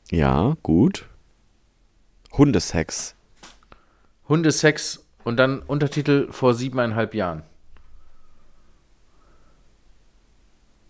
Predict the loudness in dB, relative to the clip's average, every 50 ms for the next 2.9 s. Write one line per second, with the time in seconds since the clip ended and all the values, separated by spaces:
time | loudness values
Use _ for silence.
0 | _ _ _ _ _ _ _ _ _ _ _ _ _ _ _ _ _ _ -12 -12
1 | -12 -14 -20 -18 -8 -2 0 0 2 2 2 0 0 0 2 0 0 0 0 0
2 | 0 2 0 0 -2 0 0 0 2 2 0 0 0 -2 -2 -2 -2